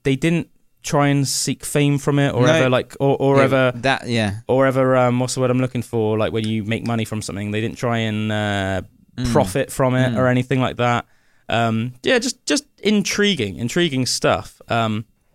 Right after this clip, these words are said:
Speaker 1: but yeah, that, that whole idea, yeah, that, like, something could be, say, in your window and it's, like, disguising itself as something else. To,
Speaker 2: Mm.
Speaker 1: to have, like, an ulterior motive with you in some way, like,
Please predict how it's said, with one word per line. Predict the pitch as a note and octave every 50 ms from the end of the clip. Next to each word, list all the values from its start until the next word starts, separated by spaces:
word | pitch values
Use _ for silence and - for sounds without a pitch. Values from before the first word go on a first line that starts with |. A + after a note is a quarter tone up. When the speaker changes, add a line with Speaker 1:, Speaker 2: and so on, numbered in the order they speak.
| - - - _ _ _ _ -
Speaker 1:
but | D3 C#3+ C3+
yeah, | C#3+ C#3 A#2+ A2 A2
that, | B2+ C3+ - - - - - - - - - - _ _ _ _ _ _
that | - A#2 A2+
whole | - D#3 D3+ C#3+ C#3
idea, | C3+ B2 B2+ C#3 B2+ A#2+
yeah, | B2 B2 B2+ A#2+
that, | G2+ A2+
like, | A2 -
something | - - C#3+ F#2+ - A#2 A#2
could | - B2+ G#2+
be, | - A2+
say, | G#2+ - A2+ A2 A2
in | A2 A2
your | A2 A2
window | G#2 A2+ A2+ A2 G#2+ G2 G2+ F#2 F2+ F#2 F2+ F2+ - _ -
and | A2+ A2 G2+
it's, | F#2 - - -
like, | G2+ F2 - - - _ _ _ _ _ _ _ _
disguising | - - - - - - A#2 G#2+ G#2+ G#2 F#2+ G#2 G#2
itself | - - - A#2 G2+ F#2 - -
as | G2
something | - - - C3 - G#2 G#2+ G#2
else. | G#2 G2 F2 E2 E2+ - _ _ _ _ _ _ _ _ _ _ _ -
To, | - B2
Speaker 2:
Mm. | A2+ G#2+ G2+
Speaker 1:
to | - C3+
have, | - C#3 C3 B2 A#2
like, | A#2+ - -
an | B2 B2
ulterior | B2 A#2+ A2+ - - - C3+ B2+ B2 A#2+ A#2
motive | A2+ A#2+ B2 B2 B2 A#2+ - - G#2+ G2 F#2 - - -
with | A2+ G#2 -
you | G2+ G2 F#2 F#2+
in | G2 F#2
some | F2+ - - A2 G#2 G#2
way, | G2+ F#2+ F2 F2
like, | F2 F#2 - -